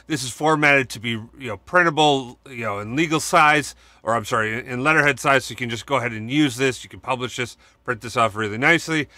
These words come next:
Um, uh, make sure you go in and edit this, change your picture, you know, change whatever, uh, items that you have, you know, adjust this as you would. But I've got two pages, page one, page two.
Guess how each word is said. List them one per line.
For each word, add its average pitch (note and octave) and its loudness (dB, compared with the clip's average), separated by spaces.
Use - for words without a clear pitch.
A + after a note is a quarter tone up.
Um, B2+ 4
uh, B2+ 0
make B2 -6
sure - -4
you C#3 -2
go C3 6
in B2+ 2
and A#2+ -4
edit D3 -2
this, C3+ -2
change A2+ -4
your G#2+ -6
picture, B2+ 0
you A2+ -12
know, G#2+ -6
change C3+ -4
whatever, A#2+ 2
uh, A#2 -6
items D3 2
that C3+ -6
you C3 -2
have, B2 4
you B2 -8
know, A2 -4
adjust C3+ 0
this C#3 -4
as A#2 -8
you A#2+ -4
would. C3 2
But C3 2
I've B2+ -2
got C#3 4
two G3 -2
pages, F#3+ 2
page D3+ 0
one, C3+ 2
page C3 -4
two. A3+ -4